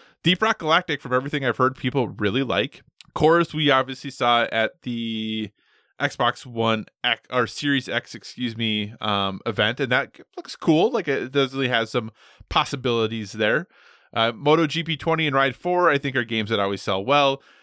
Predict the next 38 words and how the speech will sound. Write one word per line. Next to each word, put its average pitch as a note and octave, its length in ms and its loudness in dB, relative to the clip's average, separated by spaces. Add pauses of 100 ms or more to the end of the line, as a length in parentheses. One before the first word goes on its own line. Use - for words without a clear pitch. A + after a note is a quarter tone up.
(200)
W E3 200 2
W D3+ 500 2
E D3+ 160 -2
two D3+ 160 -2
K C3+ 160 2
Battlegrounds, C#3 580 0
I C3 60 2
think, B2+ 240 -4
since C#3 460 -2
we're B2 180 -2
not A#2+ 220 0
getting A#2 580 -2
the A2 340 4
sti-, A#2 420 -2 (120)
the G#2 840 2 (560)
kind A#2+ 240 0
of G#2+ 120 -2
official D3 680 0
game D3 480 -2
this E3 220 -6
year, E3+ 300 -4 (280)
the C#3 80 0
simulation C3 560 2
game, C#3 240 -2
that C4+ 160 -4
the, C#3 220 6
that B2 420 -2
game A#2+ 340 -4
might A2 260 -2
have, G#2+ 440 -4 (360)
uh, A2 160 2
some A2+ 220 -2
legs A2+ 280 0
and A2 100 -4
do A2 100 -2
well. B2+ 400 2 (300)
Wasteland C#3+ 560 0
three G#3 340 0